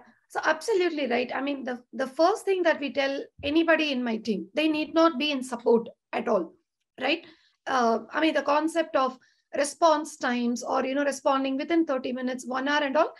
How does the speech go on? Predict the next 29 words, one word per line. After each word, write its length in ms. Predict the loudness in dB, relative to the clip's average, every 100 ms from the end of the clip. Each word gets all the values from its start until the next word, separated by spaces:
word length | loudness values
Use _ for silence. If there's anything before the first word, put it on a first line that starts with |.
| _ _ _
is 180 | -10 -4
not 340 | 2 2 0
just 400 | 2 2 2 -2
restricted 720 | -6 -6 -6 -10 -4 2 2 2
to 120 | -2
the 100 | -2
support 420 | -2 0 0 2
team 180 | 2 2
because 320 | 0 0 0
somebody 300 | 0 2 2
is 140 | 2
monitoring 540 | 0 0 0 0 0 -2
you. 140 | -4 -12 _ _ _ 0
That 180 | 0
is 100 | 0
not 260 | 4 4 6
how 200 | 4 2
it 120 | 0
should 280 | -6 -6 -6
be. 160 | -8 -8 _ _ _ _ _
Culturally, 960 | 2 4 4 0 -4 -2 -2 -2 -4 -8 _ _ _ _ 0
if 200 | 2 4
the 120 | 4
customer 420 | 4 2 2 4
is 220 | 2 2 -2
reaching 340 | -4 0 0
out 260 | 2 0 0
to 60 |
you, 260 | 0 0 -2